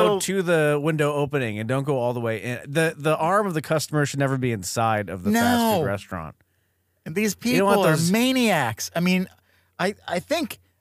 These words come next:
Speaker 1: that the laws should be, I, I mean, that, that judge was onto something with punishing that woman and making her work at a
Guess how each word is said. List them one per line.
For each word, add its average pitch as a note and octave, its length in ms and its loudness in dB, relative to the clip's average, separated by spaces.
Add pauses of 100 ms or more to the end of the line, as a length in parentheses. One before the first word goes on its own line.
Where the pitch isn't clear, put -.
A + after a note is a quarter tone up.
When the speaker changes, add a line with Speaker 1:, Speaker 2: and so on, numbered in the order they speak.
(200)
Speaker 1:
that E3 240 0 (140)
the C#3+ 160 -12
laws D#3 640 2
should D#3+ 260 -4
be, D3 420 2 (520)
I, G3 220 0
I F#3+ 60 0
mean, G3+ 140 2
that, B3 160 0 (140)
that A#3+ 200 0
judge G3+ 300 2
was D3+ 140 2
onto D3 260 2
something G2+ 420 -2 (480)
with C3+ 240 0 (420)
punishing D3 400 2
that C3+ 160 0
woman C3 260 2
and A2+ 80 2
making B2+ 280 2
her A2+ 140 2
work B2 280 0
at A2 80 2
a G2+ 200 2